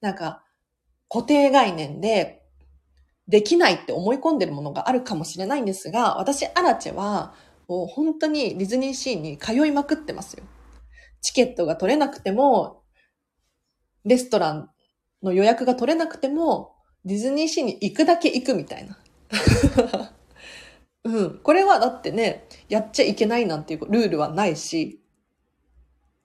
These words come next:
誰でもできることですよね。で、さらに、本当にバカみたいな話なんですけど、何かっていうと、最近、その、ディズニーシーが好きすぎて、歯医者、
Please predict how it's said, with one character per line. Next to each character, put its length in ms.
誰 160
で 100
も 140
で 80
き 120
る 100
こ 100
と 100
で 120
す 140
よ 60
ね。 340
で、 80
さ 120
ら 100
に、 420
本 320
当 80
に 140
バ 160
カ 80
み 140
た 100
い 60
な 100
話 280
な 100
ん 20
で 60
す 120
け 120
ど、 280
何 220
か 80
っ 80
て 80
い 60
う 40
と、 80
最 260
近、 440
そ 140
の、 280
デ 120
ィ 20
ズ 100
ニ 200
ー 20
シ 480
ー 40
が 120
好 120
き 100
す 120
ぎ 160
て、 460
歯 140
医 100
者、 320